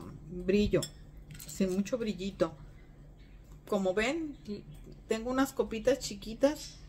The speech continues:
que le dan un toque muy especial a la, a la perlita, miren, ¿ven? Y, y uso el mismo material, el palito que tiene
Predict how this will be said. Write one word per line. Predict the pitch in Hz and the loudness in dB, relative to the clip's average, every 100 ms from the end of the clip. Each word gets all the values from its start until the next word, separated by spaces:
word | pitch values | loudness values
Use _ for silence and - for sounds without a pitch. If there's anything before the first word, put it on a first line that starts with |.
| - | -12
que | - 196 | 0 4
le | 185 | 6
dan | 196 240 | 6 2
un | 254 | 4
toque | 247 240 262 | 4 6 4
muy | 233 254 | 4 2
especial | 285 - 226 214 214 220 | 2 2 -2 2 4 6
a | 240 | 6
la, | 220 - - | 4 2 -2
a | 170 175 | 0 4
la | 170 - | 4 4
perlita, | 170 180 196 185 160 | 4 4 -2 0 0
miren, | 160 147 156 | 4 4 4
¿ven? | 196 311 320 - - - - - - - - - - - - - - - | 0 0 -6 -10 -14 -12 -8 -6 -8 -14 -16 -16 -18 -18 -18 -16 -18 -14
Y, | - 208 - - | -8 -8 -8 -4
y | 202 196 196 | 0 2 2
uso | 254 330 | 0 2
el | 302 | 2
mismo | 277 294 285 | 2 2 4
material, | 262 247 233 262 269 | 6 6 6 6 6
el | 233 | 6
palito | - 180 208 277 269 | 6 4 4 2 2
que | 240 | 0
tiene | 226 220 220 247 240 220 190 | 2 -2 0 0 0 0 -2